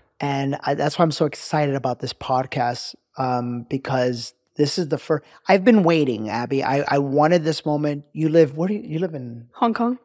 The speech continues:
Speaker 1: You live in Hong Kong.
Speaker 2: Mm-hmm.
Speaker 1: Wait a minute. You live where?
Speaker 2: Yeah, I live in Hong Kong.
Speaker 1: Since when did you live in Hong Kong?
Speaker 2: Like a year ago. So this is, I'm a,
Speaker 1: Unbelievable.
Speaker 2: I'm a manifesting generator. I change.
Speaker 1: You gotta move around.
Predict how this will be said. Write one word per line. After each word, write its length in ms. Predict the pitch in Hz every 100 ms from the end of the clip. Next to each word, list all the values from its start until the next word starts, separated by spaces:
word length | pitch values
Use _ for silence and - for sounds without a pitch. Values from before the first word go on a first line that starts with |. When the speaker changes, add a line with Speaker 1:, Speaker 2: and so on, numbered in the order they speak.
| _
Speaker 1:
You 80 | 156
live 120 | 160
in 80 | 139
Hong 200 | 135 156
Kong. 240 | 185 170 277
Speaker 2:
Mm-hmm. 280 | 226 226 220
Speaker 1:
Wait 160 | 220
a 60 | 165
minute. 280 | 123 120 - _
You 100 | 196
live 220 | 214 120
where? 400 | 151 190 339 381 _ -
Speaker 2:
Yeah, 480 | 240 233 233 233 247
I 120 | 254
live 180 | 240 233
in 80 | 247
Hong 180 | 240 226
Kong. 140 | 226
Speaker 1:
Since 200 | 214 254
when 120 | 311 320
did 100 | 320
you 100 | 320
live 140 | 330
in 80 | 330
Hong 160 | 339
Kong? 300 | 339 349 302 185
Speaker 2:
Like 160 | 285
a 40 | 294
year 340 | 277 294 302
ago. 400 | 302 311 330 349 370
So 260 | - 277
this 140 | 285 339
is, 140 | 381
I'm 140 | 392 381
a, 40 |
Speaker 1:
Unbelievable. 360 | 339 403 392 370 - 311
Speaker 2:
I'm 120 | 339
a 60 |
manifesting 720 | 339 349 349 - 349 - 302
generator. 640 | 254 254 285 262 208 196 202
I 160 | 220
change. 520 | 233 - 277 269 262 185
Speaker 1:
You 60 |
gotta 180 | 190 214
move 200 | 220 233
around. 440 | 240 277 254 131